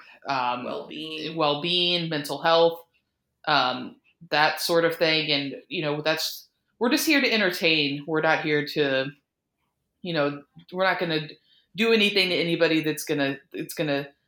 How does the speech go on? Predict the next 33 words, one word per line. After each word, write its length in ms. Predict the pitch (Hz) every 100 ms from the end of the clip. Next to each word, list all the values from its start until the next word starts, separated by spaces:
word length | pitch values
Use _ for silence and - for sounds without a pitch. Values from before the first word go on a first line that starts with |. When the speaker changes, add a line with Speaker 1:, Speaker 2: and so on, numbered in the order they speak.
| -
Speaker 1:
kill 200 | - 196
them 200 | 170 175
or, 280 | 165 156 156
or, 360 | 165 160 156 156 -
um, 180 | 170 170
me, 260 | 165 165 147
be 120 | 170
a 60 | 151
matter 280 | 147 143 147
of 100 | 147
life 160 | 143 147
and 120 | 143
death 160 | 127 -
and 100 | 135
save 220 | 135 127
their 140 | 131 104
lives. 400 | 101 110 113 127
And 80 |
I 80 | 123
just, 340 | - - - -
I 60 |
think 240 | 165 156 -
sometimes 360 | - 156 147
perspective 640 | - 165 165 131 - 139 143
is 300 | 143 - - _ _ _ -
really 240 | 208 196
good 240 | 190 190 175
when 160 | 170
we're 160 | 170 170
all 240 | 160 160
hanging 420 | 165 170 170 165 165
out 260 | 156 156
and 260 | 151 147